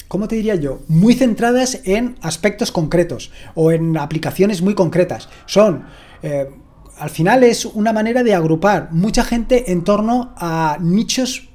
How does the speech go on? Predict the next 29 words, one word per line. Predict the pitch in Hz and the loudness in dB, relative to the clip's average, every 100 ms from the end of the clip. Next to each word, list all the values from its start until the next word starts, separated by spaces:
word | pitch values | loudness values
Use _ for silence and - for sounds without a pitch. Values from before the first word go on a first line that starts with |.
| - | -4
muy | 156 214 285 | 0 2 2
pequeños. | 220 165 139 123 113 - - - - | 2 -2 -4 -4 -12 -18 -20 -16 0
Y | 185 | 0
esto | 190 208 | 2 0
es | - | 2
una | 196 | -2
gran | 160 156 | -2 -4
ventaja. | 143 196 - 123 - - - | -4 -4 -6 -12 -16 -20 -10
Esto | 170 175 | -4 -2
es | 202 | 0
una | 226 | 2
gran | 208 220 | 2 0
ventaja | 214 214 254 | 0 0 0
porque | 214 165 165 147 - - | -2 0 -2 -2 -8 -2
es | 175 | 2
donde | 208 196 170 | 2 2 0
vas | 214 | -2
a | |
encontrar | 208 196 196 180 | -4 -2 0 0
información | 160 160 147 208 240 - | -2 -4 -2 -4 -4 -6
que | - | -4
no | 165 185 | -2 -2
vas | 185 185 | -2 -2
a | 196 | -2
encontrar | 180 185 190 | -2 0 0
en | |
ningún | 160 160 | 0 -2
otro | 156 135 | -4 -8
sitio. | - 120 | -12 -12